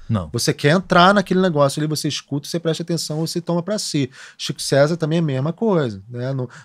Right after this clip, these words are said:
Speaker 2: não é o Mama África que ela tava cantando lá, entendeu? Era uma, uma música bem específica do
Speaker 1: É, o,
Speaker 2: repertório
Speaker 1: o
Speaker 2: dele.
Speaker 1: lado B e C, a gente viveu a época que o disco virava de lado, né? A gente
Speaker 2: Uhum.
Speaker 1: é velho. <laughs>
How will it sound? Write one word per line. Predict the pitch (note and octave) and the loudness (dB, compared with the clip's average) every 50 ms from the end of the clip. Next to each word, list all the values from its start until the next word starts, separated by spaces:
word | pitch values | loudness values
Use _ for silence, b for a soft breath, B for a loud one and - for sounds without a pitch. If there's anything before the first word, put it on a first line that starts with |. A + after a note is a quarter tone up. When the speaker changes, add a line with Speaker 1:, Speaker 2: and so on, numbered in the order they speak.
| B - | B 0
Speaker 2:
não | A#2+ C#3+ | 4 4
é | F#3+ | 6
o | A3+ | 6
Mama | C4 B3+ A3 G#3+ E3+ D3+ D3 D3 | 6 4 4 6 6 6 6 6
África | C#3+ - - - C#3 B2 | 4 2 -2 -6 -6 -2
que | - C3+ | 2 2
ela | B2+ B2+ | 2 4
tava | - - A#2+ A#2 | 2 2 0 0
cantando | - B2 A#2 A2 - A#2 A2+ G#2+ | -2 -4 -8 -6 -6 -6 -6 -6
lá, | G2+ F#2+ F#2 F#2+ G2 | -8 -8 -10 -14 -18
entendeu? | G2+ - G#2+ G#2 A2 B2 D3 F3 F3+ | -18 -14 -10 -6 -4 -2 0 0 0
Era | D3 A#2+ B2 B2 | 0 -2 -2 -4
uma, | D3 E3 C#3+ | -6 -6 -6
uma | B2+ C3 B2+ | -6 -4 -4
música | C3 C#3 - - D#3 | -4 -4 -4 -6 -6
bem | B2 A#2+ B2+ B2+ C3 | -4 -2 -2 0 0
específica | C#3+ - - D#3+ D3 - - D#3 D3 - - | -2 -2 -4 -4 -6 -4 -4 -6 -4 -2 0
do | E3 | 2
Speaker 1:
É, | F3 F3+ | 2 4
o, | E3+ | 2
Speaker 2:
repertório | D#3+ C#3 C3+ F#3 F#3+ - | 2 2 2 2 2 2
Speaker 1:
o | - | 2
Speaker 2:
dele. | - - | 4 4
Speaker 1:
lado | D3+ D#3+ E3 D#3+ D#3+ | 4 4 4 2 0
B | B2+ A2 G#2 G#2 B2+ | -2 -2 -2 0 2
e | C#3 C#3+ C3 G#2+ | 2 2 0 -2
C, | - - - - - A#2+ A#2+ C3 D3 C#3 - A2 | -4 -6 -8 -6 -4 -2 0 0 0 -2 -4 -4
a | G#2 G#2+ | -4 -4
gente | G#2+ A#2+ C3 - - | -4 -6 -6 -6 -8
viveu | C3 A#2 G#2 A2 G#2+ G2+ G2+ | -8 -6 -4 -4 -2 -2 -2
a | G2 | -2
época | F#2+ F#2+ A2 B2 C3 - _ - G#2+ F#2 _ | -2 -2 -2 -2 -4 -6 _ -12 -12 -12 _
que | _ - - G#2+ | _ -8 -6 -6
o | G#2+ | -4
disco | G2+ G2+ G#2+ - - - B2+ | -4 -6 -8 -8 -6 -6 -4
virava | C#3 E3+ E3+ C3+ B2+ C3+ D#3 D#3+ | -2 0 4 4 4 4 4 4
de | G3 A#3 | 2 4
lado, | D#3+ A2+ G#2+ F#2+ F#2 F#2 F2 F2 | 6 6 6 4 2 -2 -6 -6
né? | F#2 G#2+ | -4 -2
A | B2+ | -2
gente | B2 A2+ B2+ | -2 0 0
Speaker 2:
Uhum. | F3 | 0
Speaker 1:
é | E3 | 0
velho. | C3 A#2+ B2+ B2 A#2+ A2 G2+ F#2 F2+ - - - | 2 2 2 2 2 2 0 -2 -6 -8 -6 -6
<laughs> | A#2 | -6